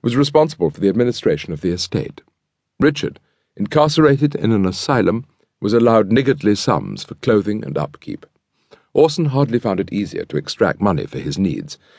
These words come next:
There invariably hovers over any financial dealing concerning Doctor Bernstein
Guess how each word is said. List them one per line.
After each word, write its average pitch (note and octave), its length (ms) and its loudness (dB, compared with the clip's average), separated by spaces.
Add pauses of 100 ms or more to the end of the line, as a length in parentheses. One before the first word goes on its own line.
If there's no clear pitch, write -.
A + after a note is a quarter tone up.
(220)
There C3+ 120 4
invariably F3+ 460 6
hovers A#2+ 380 2
over A2+ 180 6
any E3 240 6
financial A#2+ 540 2
dealing F2+ 320 2
concerning G2 440 0
Doctor G2+ 280 0
Bernstein D#2 640 -2